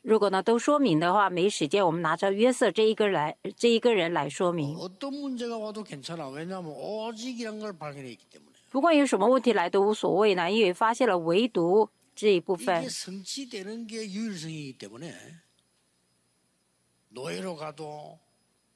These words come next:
Speaker 2: 최고의 응답을 받잖아요.
Speaker 1: 成就这一部分是唯信啊，即便当奴隶的时候也能够享受最多的。
Speaker 2: 어, 심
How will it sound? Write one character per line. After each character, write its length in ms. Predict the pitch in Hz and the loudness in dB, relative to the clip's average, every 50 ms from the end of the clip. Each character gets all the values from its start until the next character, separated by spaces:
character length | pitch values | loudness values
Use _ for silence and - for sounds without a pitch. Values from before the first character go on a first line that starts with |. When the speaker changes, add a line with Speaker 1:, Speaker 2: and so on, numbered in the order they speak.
| _ _ - | _ _ -16
Speaker 2:
최 200 | - - - 240 247 | -14 -12 -10 -10 -10
고 100 | 254 269 | -10 -10
의 80 | 269 269 | -8 -8
응 100 | 226 190 165 | -10 -10 -12
답 120 | 147 135 | -14 -14
을 80 | 127 110 | -16 -20
받 160 | 98 98 - _ | _ -20 -20 _
잖 120 | _ - | _ -20
아 40 | _ | _
요. 40 | _ _ | _ _
Speaker 1:
成 200 | - - 190 180 | -4 -2 0 0
就 160 | 196 254 262 254 | 4 4 4 4
这 140 | - 269 262 | 4 4 2
一 40 | 254 | 2
部 140 | 240 - 262 | 2 0 0
分 180 | 226 262 254 | 2 2 2
是 120 | 226 - 240 | 4 4 4
唯 240 | 180 160 160 185 220 | 4 6 6 4 4
信 240 | 214 - 277 247 214 | 4 2 2 4 4
啊， 260 | 180 170 175 185 208 | 2 2 2 2 0
即 160 | 214 - - 247 | -2 -4 -2 2
便 180 | 233 240 233 | 2 2 2
当 260 | 233 240 233 226 208 | 2 0 0 0 0
奴 180 | 180 165 170 196 | 0 0 0 2
隶 160 | 226 294 294 | 2 4 4
的 120 | - 208 202 | 4 2 2
时 120 | - 220 | 2 2
候 100 | 196 185 | 2 2
也 320 | 185 170 170 170 160 156 151 | 2 0 2 2 2 2 2
能 220 | 147 151 160 180 196 | 0 -2 -2 -2 0
够 120 | 214 202 | 0 0
享 280 | 202 - - 185 151 147 | 0 0 -2 -2 -2 -4
受 200 | - - 190 175 | -4 -4 -4 -4
最 220 | - - 185 160 | -2 -2 -4 -4
多 300 | - - 151 156 180 208 | -4 -6 -4 -2 -2 -2
的。 200 | - - - - _ _ _ _ _ _ _ _ _ _ _ _ _ | -2 -2 -4 -6 _ _ _ _ _ _ _ _ _ _ _ _ _
Speaker 2:
어, 80 | - 165 | -18 -14
심 220 | - - - 143 | -12 -12 -12 -14